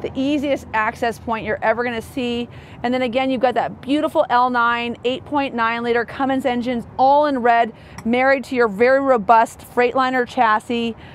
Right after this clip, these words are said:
Uh, this thing is a beast going down the road. One thing I can tell you is it's super simple to drive.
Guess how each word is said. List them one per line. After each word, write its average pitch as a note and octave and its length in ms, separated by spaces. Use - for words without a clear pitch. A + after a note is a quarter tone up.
Uh, A3+ 120
this C4 200
thing E4 140
is C4 100
a G#3 100
beast C4 540
going B3+ 260
down A3+ 160
the A3+ 100
road. A3+ 400
One D#4 220
thing F#4 120
I C#4 80
can A#3+ 120
tell B3 200
you B3 160
is G#3+ 100
it's A3 140
super D#4+ 640
simple C4 600
to A#3+ 120
drive. G#3 760